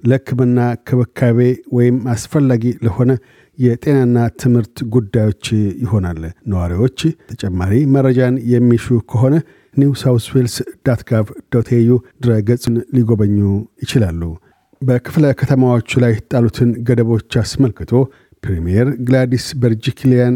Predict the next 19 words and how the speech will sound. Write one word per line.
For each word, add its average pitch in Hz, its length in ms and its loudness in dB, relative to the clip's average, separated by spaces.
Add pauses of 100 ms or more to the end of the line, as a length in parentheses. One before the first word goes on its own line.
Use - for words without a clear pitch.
ሲናገሩ 104 580 0 (440)
እርምጃው 85 600 -2 (200)
ቫይረሱን 127 580 2
ለመቆጣጠር 123 680 0 (400)
ተገቢ 120 320 2
ነው 110 160 2 (380)
ብለዋል። 87 360 0 (720)
በሌላ 151 440 2 (180)
በኩል 131 440 0 (100)
ግና 120 220 2 (200)
የአውስትሬሊያ 131 760 0
ሐኪሞች 117 760 -2
ማህበር 104 400 0 (240)
ቫይረሱን 85 540 0 (140)
ለመገደብ 127 640 0 (260)
ግሬተር 104 480 -2
ሲድኒ 139 380 0
ላይ 147 260 2
ሙሉ 131 240 4